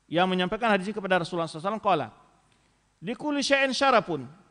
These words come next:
wa asyraful majalis mastuk-, mustuqbila bihi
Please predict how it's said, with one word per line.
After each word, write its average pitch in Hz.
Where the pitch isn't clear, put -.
wa 180
asyraful 185
majalis 220
mastuk-, -
mustuqbila 180
bihi 214